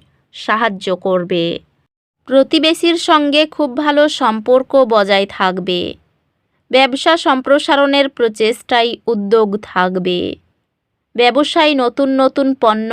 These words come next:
কেনার যোগাযোগ সম্পর্কিত কার্যকলাপে আরও আগ্রহী হবেন।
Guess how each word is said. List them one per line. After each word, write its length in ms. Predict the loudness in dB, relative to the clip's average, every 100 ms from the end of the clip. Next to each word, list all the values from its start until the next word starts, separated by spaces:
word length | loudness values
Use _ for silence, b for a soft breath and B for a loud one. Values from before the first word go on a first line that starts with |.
| -4
কেনার 380 | -4 0 0 0
যোগাযোগ 520 | 0 0 2 2 0 -2
সম্পর্কিত 760 | -4 -6 -2 -4 _ -4 -2 0 0
কার্যকলাপে 840 | 2 0 0 0 0 0 0 0 0 -2 -2
আরও 280 | 0 2 0 -2 _
আগ্রহী 580 | 0 0 2 0 0 -2
হবেন। 420 | 0 0 2 -2